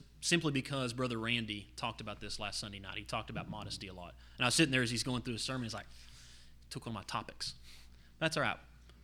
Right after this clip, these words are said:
But there's one thing that I do wanna point out in that, in, in modesty, one very specific thing. And it's something that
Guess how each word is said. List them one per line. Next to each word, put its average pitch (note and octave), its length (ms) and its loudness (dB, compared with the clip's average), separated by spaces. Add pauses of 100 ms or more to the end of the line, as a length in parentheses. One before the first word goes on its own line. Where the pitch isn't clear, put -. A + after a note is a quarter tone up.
(360)
But C#3+ 120 4
there's E3+ 200 10
one G3 200 6
thing F3+ 220 4
that D3 100 6
I C3+ 80 6
do C#3 180 2
wanna C#3+ 160 0
point B2+ 260 -2
out A#2+ 160 2
in G#2 100 -10
that, F#2+ 200 -12 (140)
in, A2 300 -6 (300)
in A#2 120 -4
modesty, A2 640 0 (580)
one B2+ 220 4
very C3 260 6
specific D3+ 500 0
thing. F#2+ 300 -8 (800)
And A#2+ 100 2
it's A#2+ 160 2
something D3+ 520 2
that A#2+ 480 0